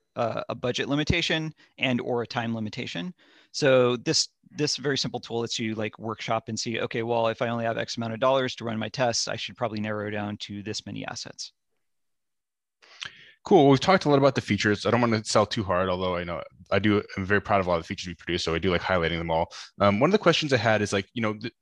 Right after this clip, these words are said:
Speaker 2: given the amount of upside for a, a very rigorous A S O testing process, what are some of the biggest challenges that marketers, app marketers face when getting started with A S O?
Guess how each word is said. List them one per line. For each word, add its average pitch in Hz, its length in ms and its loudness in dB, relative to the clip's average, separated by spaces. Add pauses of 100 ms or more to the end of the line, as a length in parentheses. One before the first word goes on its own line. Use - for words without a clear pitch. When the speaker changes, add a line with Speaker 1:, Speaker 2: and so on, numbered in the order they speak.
(280)
Speaker 2:
given 175 160 0
the 226 60 6
amount 139 260 6
of 104 260 4 (200)
upside 90 480 0
for 95 300 -4
a, - 180 -10
a 95 60 -8 (280)
very 110 300 4
rigorous 101 360 4 (140)
A 104 140 4
S 95 120 0
O 95 80 2
testing 98 320 -2
process, 156 460 2 (360)
what 131 100 0
are 180 160 2
some 170 140 -4
of 147 40 0
the 110 100 0
biggest 117 280 -2
challenges 92 480 -4
that 95 240 -2
marketers, 98 420 -4 (140)
app - 280 -2
marketers 104 400 -2
face 107 360 -4
when 98 80 -8
getting 98 140 -6
started 87 300 0
with 82 180 -8
A 82 120 0
S - 140 -6
O? 57 160 -4